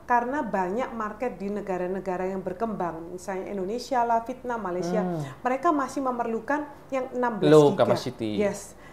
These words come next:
Speaker 1: Jadi kita masih yang untuk U S B dua point kosong kita masih ada yang enam belas giga, dan yang untuk tiga point kosong kita mostly udah ke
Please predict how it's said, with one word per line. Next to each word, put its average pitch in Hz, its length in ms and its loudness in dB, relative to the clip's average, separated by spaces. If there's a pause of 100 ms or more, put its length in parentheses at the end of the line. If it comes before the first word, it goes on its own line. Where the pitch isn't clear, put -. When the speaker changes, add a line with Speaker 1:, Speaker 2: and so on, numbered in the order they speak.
Speaker 1:
Jadi 233 320 -2
kita 294 220 0
masih 247 420 -6 (160)
yang 247 240 -2
untuk 262 240 -4
U 214 160 -4
S 196 160 -2
B 220 240 -8
dua 208 400 0
point 214 320 0
kosong 214 480 -4
kita 262 240 -2
masih 220 380 -6
ada 196 180 -2
yang 240 160 -2
enam 208 160 -6
belas 190 240 -6
giga, 180 400 -4 (480)
dan 269 240 4
yang 262 240 -4
untuk 269 240 -6
tiga 208 240 -4
point 196 240 -2
kosong 262 400 -4
kita 269 160 -4
mostly 254 480 -2
udah 196 320 -4
ke 208 180 0